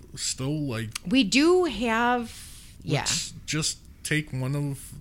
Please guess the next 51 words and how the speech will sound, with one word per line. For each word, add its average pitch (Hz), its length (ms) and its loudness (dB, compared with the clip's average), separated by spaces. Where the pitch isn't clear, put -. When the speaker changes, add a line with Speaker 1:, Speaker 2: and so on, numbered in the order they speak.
Speaker 1:
the 127 260 -6
fucking 135 420 -4
requested 135 520 -2
Speaker 2:
Okay. 110 100 0
Speaker 1:
that - 40 -2
Speaker 2:
I 220 40 2
Speaker 1:
we 262 100 2
Speaker 2:
know, 269 120 4
Speaker 1:
already 277 260 2
Speaker 2:
I 226 80 0
know 233 180 2
a 233 40 2
Speaker 1:
have. 208 80 -2
Speaker 2:
lot 180 220 6
of 180 80 2
guy, 175 320 4
a 185 80 -2
lot 160 180 4
of 165 60 2
you 160 100 -2
guys 151 280 0
wanna 151 200 0
hear 139 220 -2
about 135 400 -2
a 160 60 -4
serial 123 420 -6
killer. 113 400 -10
So, 143 440 0
which, 262 180 2
by 247 140 6
the 165 100 2
way, 123 320 -2
I'm 202 160 2
listening 214 380 2
to 185 100 2
a 156 40 0
podcast 151 480 0
on 143 120 0
John 135 200 0
Wayne 131 140 0
Gacy. 240 460 -4
Speaker 1:
Yeah. 113 340 -4
Speaker 2:
Knew, 339 300 8
obviously, 226 540 6
the 190 120 2
gist. 156 440 2
Didn't 202 340 6
know 180 580 6
all 165 240 2
of 220 80 -2
it. 311 240 2